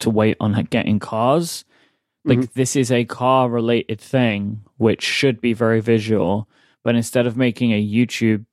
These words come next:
Speaker 1: video for your YouTube channel, you wrote a blog post and took pictures. Like, this is, this is the content. I don't know what's wrong with you.
Speaker 2: <laughs> And that is true. And I can't, with an honest heart, I cannot tell you if I thought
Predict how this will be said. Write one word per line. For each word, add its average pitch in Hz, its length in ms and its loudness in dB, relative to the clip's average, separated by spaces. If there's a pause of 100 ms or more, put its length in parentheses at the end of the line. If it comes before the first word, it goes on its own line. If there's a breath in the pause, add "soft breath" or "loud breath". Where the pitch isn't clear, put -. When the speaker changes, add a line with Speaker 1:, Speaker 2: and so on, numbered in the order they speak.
(100)
Speaker 1:
video 117 400 0
for 113 140 -6
your 101 100 0
YouTube 107 400 -2
channel, 101 500 0 (280)
you 110 120 0
wrote 113 260 0
a - 40 -4
blog 110 280 -2
post 107 280 -2
and 104 120 -6
took - 200 -6
pictures. - 480 -4
Like, - 160 -8
this 117 180 -2
is, 107 340 -2
this 120 240 0
is 107 180 0
the - 100 -6
content. 107 480 -2
I 110 80 -2
don't 110 140 2
know 107 80 2
what's 95 180 -4
wrong 101 140 -2
with 117 140 0
you. 82 140 -8
Speaker 2:
<laughs> 233 1500 -2
And 220 180 0
that 240 120 4
is 233 140 -2
true. 131 280 0
And 180 360 0 (320)
I 196 100 2
can't, 240 500 -2
with 175 180 2
an 196 60 0
honest 220 260 -2
heart, 165 180 2
I 147 100 -2
cannot 170 340 0
tell 143 180 0
you 131 180 2
if - 140 -6
I 123 160 2
thought - 760 -2